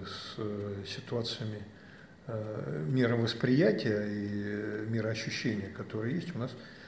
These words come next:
много общего, э, с, с индусами, с их отношением к вере и отношением к миру. Вот. Э,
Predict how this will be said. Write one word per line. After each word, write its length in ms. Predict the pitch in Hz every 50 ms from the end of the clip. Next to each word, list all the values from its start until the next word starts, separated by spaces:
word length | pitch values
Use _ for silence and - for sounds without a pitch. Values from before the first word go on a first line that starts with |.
| - - -
много 240 | 127 131 131 127 147 160
общего, 320 | 147 - - - - - - - - - - - - - -
э, 60 | 113 110 107 107 110 113 117 110 107 107 107 107 110 110 - 156 131 113 110 110 107
с, 40 | -
с 260 | - - - - - 120 110 107 107 107 110 113 113
индусами, 520 | 117 117 123 143 147 - - 127 113 110
с 200 | 104 - - - - - - - - - - - - - - - - -
их 240 | - 123 - - -
отношением 680 | 131 120 - - 131 - - - 131 113 110 107 104 98
к 100 | - -
вере 320 | 120 131 160 170 151 113
и 20 | 107
отношением 580 | 104 - - 110 107 - - 120 113 110 107
к 140 | 107 - -
миру. 260 | 127 113 107 98 - - - - - - - - - - - - - - - - -
Вот. 460 | 113 107 104 107 107 104 104 101 - - - - -
Э, 540 | 117 113 113 123 131 127 120 123 127 -